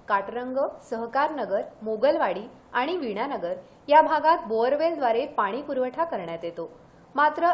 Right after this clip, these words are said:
एप्रिल मे दरम्यान पाण्याची कमतरता असल्यानं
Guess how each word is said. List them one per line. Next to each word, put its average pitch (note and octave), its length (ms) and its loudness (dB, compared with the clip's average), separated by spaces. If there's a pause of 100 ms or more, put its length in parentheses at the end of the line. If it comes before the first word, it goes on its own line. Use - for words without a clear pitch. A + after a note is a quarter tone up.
एप्रिल D4+ 360 -4
मे E4 200 -4
दरम्यान C#4+ 440 -2
पाण्याची A#3 540 -2
कमतरता F#3 540 -6
असल्यानं F#3+ 480 -6